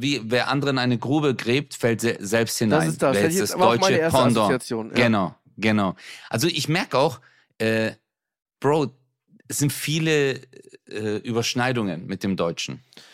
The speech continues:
Speaker 1: weißt du?
Speaker 2: Die Frage ist ja jetzt, was ist, was, welches ist das geilere Bild? Wer jagt, wird gejagt.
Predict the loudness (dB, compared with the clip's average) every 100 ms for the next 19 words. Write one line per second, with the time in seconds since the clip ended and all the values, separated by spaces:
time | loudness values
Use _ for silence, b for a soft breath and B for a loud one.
0 | -8 -6 -2 -2 2 2 2 0 0 -2
1 | -2 -4 -8 -14 _ _ _ -4 -4 -4
2 | -8 -4 -4 -4 -6 -4 -4 -6 -6 -4
3 | 0 0 0 -4 -2 -2 -2 -4 -16 _
4 | _ _ _ _ _ _ _ _ -6 -2
5 | 0 0 -2 -6 -8 -4 -2 -2 -6 -14